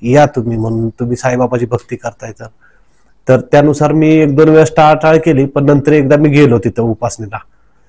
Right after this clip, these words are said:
तर उपासनेला गेल्यानंतर थोडंसं पहिल्यांदा उपासनेत गेलो, बसलो आणि त्याच्यानंतर थोडंसं वाटलं की बापूंचं, म्हणजे साईबाबांचं आणि त्यांचं थोडंसं असं क्लोज असं कॉन्टॅक्ट असल्यासारखं वाटलं. त्यानुसार मी एकदा,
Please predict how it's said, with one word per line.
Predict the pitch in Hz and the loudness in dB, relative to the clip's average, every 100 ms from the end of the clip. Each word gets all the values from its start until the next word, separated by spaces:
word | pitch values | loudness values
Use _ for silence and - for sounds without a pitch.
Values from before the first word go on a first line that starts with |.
| _ _ 135 | _ _ 2
तर | 135 | 4
उपासनेला | 135 143 147 147 160 151 | 4 2 2 0 0 -2
गेल्यानंतर | 147 147 147 147 143 147 143 143 | 0 2 2 2 2 0 0 0
थोडंसं | 143 143 151 151 143 - _ _ _ _ | 0 0 2 0 0 -4 _ _ _ _
पहिल्यांदा | 131 123 139 143 147 143 - - | 0 2 4 4 6 4 2 -6
उपासनेत | 139 135 143 - 147 147 - - | -6 0 0 0 -2 -2 -10 -4
गेलो, | 127 143 143 135 139 - | 0 2 4 0 -2 -6
बसलो | 131 - 127 131 | -6 -4 -4 -4
आणि | - 131 139 | -4 -2 -2
त्याच्यानंतर | 139 143 151 151 156 | 0 2 2 2 0
थोडंसं | - 160 160 160 | 0 2 2 2
वाटलं | 165 156 160 147 | 2 0 -2 -4
की | 156 | -4
बापूंचं, | 143 143 135 156 151 160 151 | -2 -2 -2 -4 -6 -2 -2
म्हणजे | 151 143 147 | 0 0 -2
साईबाबांचं | 156 147 143 131 147 139 | 0 0 0 -2 -2 -4
आणि | 156 143 | -4 -4
त्यांचं | 151 135 | -6 -6
थोडंसं | 143 147 151 156 | -6 -4 -2 0
असं | 143 156 151 _ _ _ _ _ _ _ _ - | -2 -2 -6 _ _ _ _ _ _ _ _ 0
क्लोज | 156 160 151 | 4 4 4
असं | - 135 | 0 -2
कॉन्टॅक्ट | 147 131 131 | -2 -2 -2
असल्यासारखं | 127 - 123 127 - 120 | -4 -4 -8 -8 -4 -6
वाटलं. | 104 120 | -6 -6
त्यानुसार | 139 139 139 143 143 | -2 -2 0 0 0
मी | 147 147 147 | 0 0 -2
एकदा, | 127 139 147 | 0 2 4